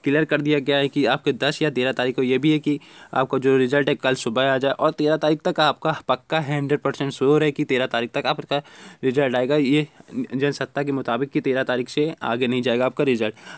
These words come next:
अगर आप इस चैनल पे पहली बार विजिट कर रहे हैं, तो दोस्तों, हमारे चैनल को सब्सक्राइब कर लें और जो इसके बगल बे-, बेल,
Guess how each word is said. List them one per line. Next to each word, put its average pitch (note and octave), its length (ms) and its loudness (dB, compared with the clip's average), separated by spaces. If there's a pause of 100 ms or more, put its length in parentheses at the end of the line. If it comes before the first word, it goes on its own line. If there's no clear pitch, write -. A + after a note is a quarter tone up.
अगर D3+ 240 2
आप D3+ 200 2 (180)
इस D3+ 140 0
चैनल C#3 260 2
पे D3+ 80 6
पहली C#3 300 2
बार C#3+ 140 4
विजिट C#3 280 2
कर C#3+ 120 -4
रहे C#3 80 -2
हैं, C#3+ 80 -2
तो D3+ 80 0
दोस्तों, C#3 280 0
हमारे C#3 180 -2
चैनल B2+ 240 -4
को B2+ 140 -4
सब्सक्राइब B2+ 540 -4
कर C#3+ 140 -2
लें D3 140 2
और D3 80 0
जो C3+ 180 2
इसके C3+ 180 -2
बगल C3+ 140 0
बे-, B2 280 -4
बेल, C3 320 0